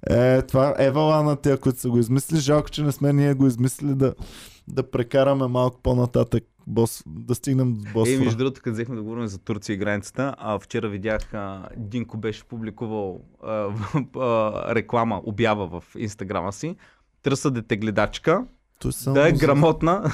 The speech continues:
Speaker 2: <laughs> да е грамотна и от Ямбол.“ И беше написано неграмотно. <laughs>
Speaker 1: Еми, виж, човека знае къде
Speaker 2: Не
Speaker 1: му е
Speaker 2: знае.
Speaker 1: слабостта, иска да я поправи.
Speaker 2: Така че,
Speaker 1: Това е вала му на Динко.
Speaker 2: така че, мацки, ако сте от Ямбол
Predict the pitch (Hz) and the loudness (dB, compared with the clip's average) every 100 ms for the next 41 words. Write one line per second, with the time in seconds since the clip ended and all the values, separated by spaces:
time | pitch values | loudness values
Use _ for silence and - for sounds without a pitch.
0 | - 139 131 147 151 127 127 143 165 143 | -2 -2 2 2 4 4 4 2 2 2
1 | 123 127 117 85 82 - _ _ _ _ | 2 2 2 0 -8 -14 _ _ _ _
2 | - 143 139 156 160 131 151 147 139 127 | -8 0 2 2 2 0 2 4 4 4
3 | 131 127 127 - - - 202 - 523 480 | 4 4 4 2 0 -2 -6 -6 -8 -8
4 | - - 208 - 208 - 247 - 269 - | -6 -6 -6 -2 0 0 -2 -2 -6 0
5 | - - - - - 78 101 107 120 - | 2 4 4 4 2 -2 0 0 -2 -4
6 | 123 117 117 135 123 127 135 147 143 147 | 2 2 4 2 2 0 2 2 4 4
7 | 143 139 139 120 113 - 127 127 - 139 | 4 4 4 4 2 0 2 2 2 2
8 | 139 139 123 - 135 147 135 - - - | 4 2 0 0 4 4 2 0 -6 -2
9 | 143 143 127 143 143 170 170 175 175 165 | 2 4 4 4 4 6 6 6 6 4
10 | 143 127 131 120 143 160 135 151 - 170 | 4 4 4 4 2 2 2 2 0 -4
11 | - - 120 - 117 - 113 107 104 127 | -4 -2 -2 -2 -6 -4 -4 -4 0 0
12 | 135 123 139 | 2 0 -2